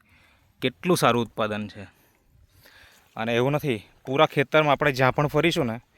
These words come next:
ત્યાં તમને કોઈ પણ જગ્યા ખાલી દેખાશે નહીં. તો આ જ છે Netsoft-ના પ્રોડક્ટનો કમાલ. અને સલાહ મહત્ત્વની છે.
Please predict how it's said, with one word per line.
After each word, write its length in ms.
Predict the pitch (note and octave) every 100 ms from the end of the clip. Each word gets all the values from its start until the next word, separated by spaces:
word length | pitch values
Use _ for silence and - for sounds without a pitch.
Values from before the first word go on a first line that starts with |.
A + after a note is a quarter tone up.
| - _ - - - -
ત્યાં 240 | B2+ A2
તમને 260 | B2+ B2+ C3
કોઈ 200 | C3+ C3
પણ 180 | F3
જગ્યા 400 | D3+ C#3 D3+ D#3+ - - -
ખાલી 280 | - B2+ D#3
દેખાશે 420 | B2 C#3 A#2+ A#2+
નહીં. 220 | G#2 G2+ - - _ _ _ _ _ _ _ _ _ - _ _ _ _ _ _ _
તો 140 | A#2+ A#2+
આ 160 | C3
જ 40 | D#3
છે 440 | - D3+ D3+ D#3+ C3+ - - -
Netsoft-ના 600 | B2+ A#2+ - D3+ D#3 D3
પ્રોડક્ટનો 440 | C#3+ B2+ C3 C3+ C#3
કમાલ. 340 | A#2 B2+ C#3+ - - _ _ _ _ _ _ _ _ -
અને 320 | A2+ A#2 A#2 - -
સલાહ 440 | - C3+ D3 E3 C3
મહત્ત્વની 540 | C3 A#2+ - C#3 C#3+
છે. 160 | A#2